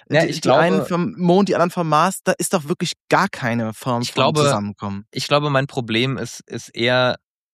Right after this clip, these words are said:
Speaker 1: der, der, der veranstaltungstechnische Rahmen und auch die Moderation, dass man eben hier n-, immer nur sehr wenig Zeit hat.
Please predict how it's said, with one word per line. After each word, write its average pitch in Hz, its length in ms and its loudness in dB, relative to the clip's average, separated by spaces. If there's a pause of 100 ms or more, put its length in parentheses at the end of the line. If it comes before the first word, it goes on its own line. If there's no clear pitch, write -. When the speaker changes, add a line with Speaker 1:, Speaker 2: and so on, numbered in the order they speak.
(320)
Speaker 1:
der, 117 340 2
der, 107 540 2 (960)
der 127 160 2
veranstaltungstechnische 117 1200 -2
Rahmen 113 300 2
und 98 80 -4
auch 101 120 -4
die - 80 -8
Moderation, 110 640 -4
dass 117 160 -4
man 110 120 -6
eben 107 300 -4 (380)
hier 123 140 2
n-, 123 200 0 (840)
immer 127 200 -2
nur 127 160 2
sehr 123 180 2
wenig 123 220 0
Zeit 113 300 2
hat. 107 240 -8